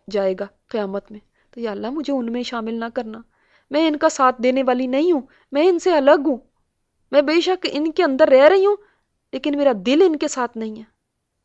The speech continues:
तो आप सल्लल्लाहु अलैहि वसल्लम को क्यों ये दुआ सिखाई गई? हालांकि आप तो इनके साथ देने वाले नहीं थे।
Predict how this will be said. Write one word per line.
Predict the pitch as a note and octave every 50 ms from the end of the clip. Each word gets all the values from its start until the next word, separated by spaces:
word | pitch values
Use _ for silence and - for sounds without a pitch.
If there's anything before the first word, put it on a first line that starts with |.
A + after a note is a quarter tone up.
| _ _ _ _ _ _ _ _ _ _ _ _ _ _ _ _ _ _ _ _ _ _ _ _ _ _ _ _ _ _ _ _ _ _ _ _ _ _ _ _ _ _ _ _ _ _ _ _ _ _ _ _ _ _ _ _ _ _ _ _ _ _ _ _ _
तो | - -
आप | - C#4+ E4+ -
सल्लल्लाहु | - F#4 F4+ F4+
अलैहि | F4+ F4+
वसल्लम | F4+ - - D#4+ D#4 F4+ A4+
को | - A#4+ A4
क्यों | - - G4 F4+
ये | D#4+ D#4+
दुआ | A#3 G#3 A3 G#3 G3+
सिखाई | G3+ - A3 - G#3 F3+ F#3
गई? | F3+ F#3+ F#3 F#3 _ _ _ _ _ _ _ _ _ _ _ _ _ _ _ _ _ _ _ _ _ _ _ _ _ _
हालांकि | - A#3+ F#3 G3+ G#3 G3+ - B3+
आप | B3 G#3+ G#3 - _ -
तो | D4 D#4+
इनके | D4 B3+ A#3 A3+ A3 A3+ - C4 C4+ C4 B3 A#3
साथ | - - A#3 A3+ A3 - -
देने | A3+ A#3+ B3 C4
वाले | B3+ B3+ A#3+ B3+ C#4
नहीं | C#4 E4 G4+ A4+ - -
थे। | C#4+